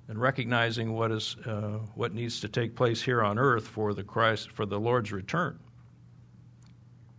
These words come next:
So, to fight against discouragement and doubt, you know, how much time do you spend watching the news,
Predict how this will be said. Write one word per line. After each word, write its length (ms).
So, 460
to 100
fight 300
against 600
discouragement 720
and 160
doubt, 560
you 100
know, 120
how 260
much 340
time 440
do 80
you 120
spend 400
watching 640
the 360
news, 640